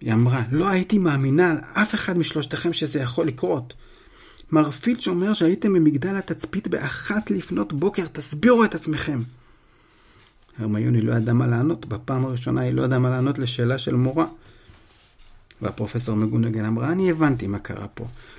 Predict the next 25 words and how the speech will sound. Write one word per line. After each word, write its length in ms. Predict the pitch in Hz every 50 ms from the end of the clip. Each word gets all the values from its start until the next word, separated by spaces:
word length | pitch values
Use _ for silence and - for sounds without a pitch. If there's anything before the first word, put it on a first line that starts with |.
| - - -
לא 80 | 190
צריך 260 | 180 - 175 165 151
להיות 260 | 143 143 147 143 123 123
גאון 440 | 123 131 127 - - 311 294 131
כדי 260 | 120 - 113 107 110 -
לראות 380 | 104 107 98 101 104 - -
את 100 | 104 98
זה. 100 | - 117 120 123 - - - - - - - -
אתם 180 | 123 - 214
סיפרתם 640 | 202 - - 170 156 - 170 175 180 175 - 170 156
למאלפוי 920 | 135 123 120 120 123 135 151 160 156 - - 123 110 107 113 117 127 123 - - - - - - - -
איזה 220 | 147 139 147 156
סיפור 440 | - - - 117 120 - 170 165 -
שהמצאתם 680 | - - 143 131 127 123 123 127 160 156 - 151 135
על 120 | 127 131 123
דרקון, 640 | 131 120 117 120 120 - 117 104 104 104 104 - - - - - - - - - -
כדי 180 | - 131 131 151
לגרום 360 | 151 139 123 143 175 175 185
לו 60 | 175
לצאת 340 | 156 147 123 - 165 156 -
מהמיטה 560 | 160 143 135 131 127 123 123 - 156 156 151 135
ולגרום 380 | 127 123 127 127 143 151 165
לו 60 | 165
להסתבך 440 | 147 143 131 123 - 127 123 135 135
בצרות. 760 | 139 131 123 123 - 107 101 101 104 101 98 131 - - -